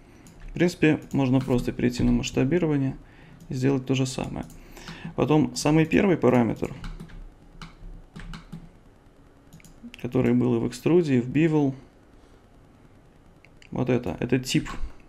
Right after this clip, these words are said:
тип экструдирования. Тут есть три типа.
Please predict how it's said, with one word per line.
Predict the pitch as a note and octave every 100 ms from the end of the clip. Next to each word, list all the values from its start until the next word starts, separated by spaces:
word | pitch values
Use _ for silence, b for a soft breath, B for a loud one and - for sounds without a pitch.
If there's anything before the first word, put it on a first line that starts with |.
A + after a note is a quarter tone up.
| -
тип | - C3+ B2+
экструдирования. | - - B2+ B2+ B2 A#2+ A2+ - - B B B B
Тут | C#3+ C#3+
есть | C#3+ C#3 -
три | - C#3 B2+
типа. | - - -